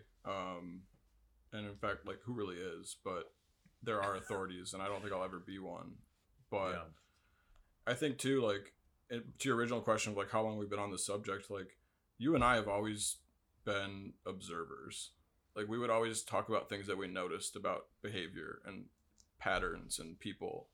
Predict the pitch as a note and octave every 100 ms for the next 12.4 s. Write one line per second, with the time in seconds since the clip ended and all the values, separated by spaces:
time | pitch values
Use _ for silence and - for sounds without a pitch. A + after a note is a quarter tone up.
0 | _ _ - G#2 G2 G2+ - - - -
1 | - - - A#2 A2+ G#2 G#2 - - -
2 | G#2 G#2+ A2+ G#2 D#3 G#2+ - G#2 B2 C#3+
3 | C#3 A2 - - - A#2+ C3 C3 A2+ A2+
4 | A2 G#2 B2 A#2+ A2 G#2 G2 - _ _
5 | _ _ _ _ _ _ _ _ _ -
6 | A#2+ A2+ A2 G2+ - - - - - -
7 | A2 A2 A2 G2+ G2 F2 - G#2 F#2+ G2+
8 | G#2+ G2+ G2 F2+ F2 F#2+ G#2 F#2 E2+ E2
9 | F2 E2 _ _ _ _ _ F#2+ G2 A2+
10 | G2+ G2+ G2 G2 G2+ F2+ - F#2 F#2 F#2
11 | F2+ F#2+ G2+ G2+ - G2+ G2 F#2 F2+ D#2+
12 | F#2 F#2 F2+